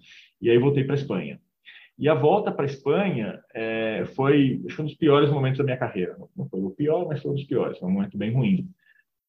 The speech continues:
É, porque você, você quando é bem sucedido, não sei como, eu, eu sou assim, eu acho que muitas pessoas são assim, né? Você aprende quando você bate com a cabeça na parede.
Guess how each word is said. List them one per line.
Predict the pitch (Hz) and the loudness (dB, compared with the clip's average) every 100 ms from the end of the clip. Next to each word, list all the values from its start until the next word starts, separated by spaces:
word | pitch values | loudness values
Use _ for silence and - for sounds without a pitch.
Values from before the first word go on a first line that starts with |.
| - | -8
É, | 95 92 92 92 92 95 95 - _ _ _ _ | -4 0 0 2 2 2 -2 -6 _ _ _ _
porque | 123 120 143 143 147 143 127 110 98 _ _ _ - 120 147 135 - - | -2 0 2 2 4 4 2 0 -6 _ _ _ -18 -14 -12 -14 -16 -16
você, | 156 135 143 - 170 - _ _ _ _ _ | -6 -4 -2 0 0 -2 _ _ _ _ _
você | 139 135 180 | -6 -2 0
quando | 233 | 4
é | 170 | 4
bem | 147 143 | 4 2
sucedido, | 131 - 98 113 | 0 -4 -4 -2
não | 135 | -2
sei | 107 - | -2 -6
como, | 98 - _ _ - - - | -8 -12 _ _ -20 -18 -6
eu, | - 143 | 2 4
eu | 165 | 4
sou | - | 4
assim, | 143 - 92 | 0 -2 -2
eu | |
acho | - | -2
que | 139 | -4
muitas | 139 | -4
pessoas | - - 90 | -6 -10 -12
são | 87 | -14
assim, | 92 - | -16 -12
né? | 107 98 | -10 -6
Você | 117 | -4
aprende | 113 131 135 | -2 0 0
quando | 143 135 | 0 -2
você | |
bate | 104 104 107 | 0 0 -2
com | 107 | -6
a | |
cabeça | - 101 104 | -8 -8 -6
na | 101 | -6
parede. | 101 87 - | -6 -8 -10